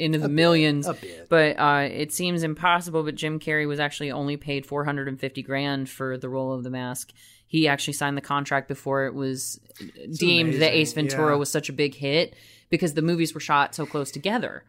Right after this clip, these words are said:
Speaker 2: That is, i-, it's amazing to think that in nineteen forty-seven, Jimmy Stewart was paid four hundred and fifty thousand dollars to be in Rope, and Jim Carrey was paid four hundred and fifty thousand dollars in nineteen ninety-seven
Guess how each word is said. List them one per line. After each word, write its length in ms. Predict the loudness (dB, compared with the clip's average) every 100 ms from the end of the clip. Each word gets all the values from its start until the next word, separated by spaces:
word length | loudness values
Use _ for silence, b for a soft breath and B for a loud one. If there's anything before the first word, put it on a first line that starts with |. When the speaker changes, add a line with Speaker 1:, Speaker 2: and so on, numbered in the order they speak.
| -12
Speaker 2:
That 220 | 0 4
is, 360 | 6 6 4 0
i-, 20 |
it's 340 | -2 -2 -2 -4
amazing 360 | -2 -2 -2
to 80 | -6
think 300 | -6 -10 -8
that 280 | -8 -8 -10
in 120 | -12 -10
nineteen 360 | -8 -8 -10
forty-seven, 680 | -6 -4 -2 -4 -4 -6 -8
Jimmy 240 | -6 -6
Stewart 460 | -6 -4 -2 -2 -4
was 100 | -8
paid 260 | -8 -8
four 140 | -8 -8
hundred 180 | -8 -8
and 80 | -10
fifty 240 | -14 -14
thousand 400 | -12 -10 -10 -10
dollars 320 | -10 -10 -12
to 80 | -12
be 100 | -14
in 140 | -12 -10
Rope, 420 | -8 -8 -12 -18 _ _ _ _ _ _ _
and 640 | -12 -10 -10 -10 -10 -12 -14 _ _
Jim 240 | -10 -8 -6
Carrey 300 | -4 -2 -4
was 100 | -6
paid 240 | -8 -10
four 140 | -8 -8
hundred 180 | -8 -10
and 80 |
fifty 200 | -12 -14 -12
thousand 340 | -10 -8 -10
dollars 360 | -10 -10 -10 -12
in 60 |
nineteen 380 | -12 -14 -14 -8
ninety-seven 840 | -4 -2 -2 -6 -8 -14 -20 -20